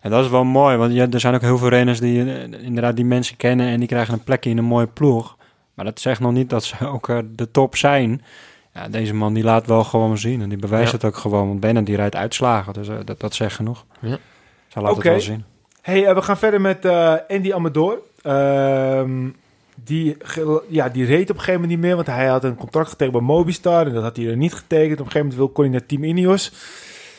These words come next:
Speaker 3: En, ehm, het is er eigenlijk door. Hij mag zich nu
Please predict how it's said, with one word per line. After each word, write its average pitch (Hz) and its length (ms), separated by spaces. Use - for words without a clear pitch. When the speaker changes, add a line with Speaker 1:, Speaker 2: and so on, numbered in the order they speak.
Speaker 3:
En, 208 240
ehm, 165 320
het - 140
is - 80
er 208 80
eigenlijk 165 320
door. 202 80
Hij 170 100
mag 175 200
zich 165 200
nu 156 220